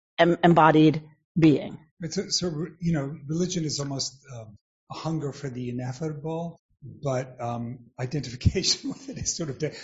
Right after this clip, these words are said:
Speaker 2: like, we're hungry for it, and it's a w-, and maybe Judaism and other religions are a way to relate to the ineffable, but identification is, is, um, it,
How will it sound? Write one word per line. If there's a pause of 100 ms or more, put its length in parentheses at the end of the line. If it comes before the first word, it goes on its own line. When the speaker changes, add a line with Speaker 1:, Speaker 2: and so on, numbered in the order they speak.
Speaker 2:
like, (240)
we're
hungry
for
it,
and
it's
a
w-,
and
maybe (300)
Judaism
and
other
religions
are
a
way
to
relate
to
the
ineffable, (340)
but
identification
is,
is,
um, (160)
it,